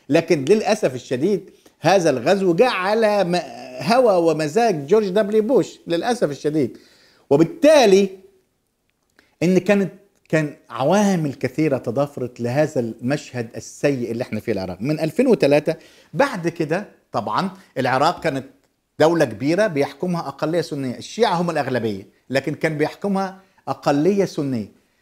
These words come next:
زي سوريا أغلبية سنية بيحكمها أقلية شيعية،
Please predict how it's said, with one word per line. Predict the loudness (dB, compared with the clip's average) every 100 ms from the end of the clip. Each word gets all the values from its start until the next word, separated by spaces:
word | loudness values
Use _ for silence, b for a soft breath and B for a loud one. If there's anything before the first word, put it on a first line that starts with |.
| _ _
زي | 2 4 4 2 0
سوريا | 2 4 4 -2 -6
أغلبية | -2 0 0 0 0
سنية | 0 0 0 0 -2
بيحكمها | 0 2 2 0 -2 0 2 0 -2 -6
أقلية | -6 -2 2 2 2
شيعية، | -2 -4 -4 -4 -6